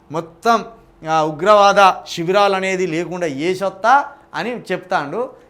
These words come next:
ఇవాళ ఎంత డేటు? ఇరవై ఐదు కదా, ఇరవై ఐదు, రెండు వేల ఇరవై ఐదు కదా, రెండు వేల ఇరవై ఆరు, ఇరవై ఐదు వరకు అన్న చేయించారు. పాకిస్తాన్ ఉగ్రవాదం అనేటోడు మన, మన, మన ముఖం ఎత్తి ఇట్లా చూసినా కూడా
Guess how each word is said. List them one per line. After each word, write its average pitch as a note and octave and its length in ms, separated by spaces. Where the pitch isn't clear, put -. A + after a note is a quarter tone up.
ఇవాళ F3 220
ఎంత E3 160
డేటు? F#3+ 320
ఇరవై F3 220
ఐదు C#3+ 240
కదా, D#3 260
ఇరవై F#3 240
ఐదు, F#3+ 220
రెండు F#3 200
వేల F#3 140
ఇరవై D#3+ 260
ఐదు B2 240
కదా, F3 280
రెండు F#3 180
వేల A3 160
ఇరవై F#3+ 300
ఆరు, G3+ 240
ఇరవై F3+ 220
ఐదు E3 140
వరకు C#3+ 200
అన్న C#3+ 100
చేయించారు. G#2+ 420
పాకిస్తాన్ G#3 580
ఉగ్రవాదం F#3 420
అనేటోడు F3 360
మన, F3 320
మన, D#3+ 220
మన D#3+ 220
ముఖం D#3+ 380
ఎత్తి G3+ 500
ఇట్లా E3 160
చూసినా F#3 480
కూడా E3+ 380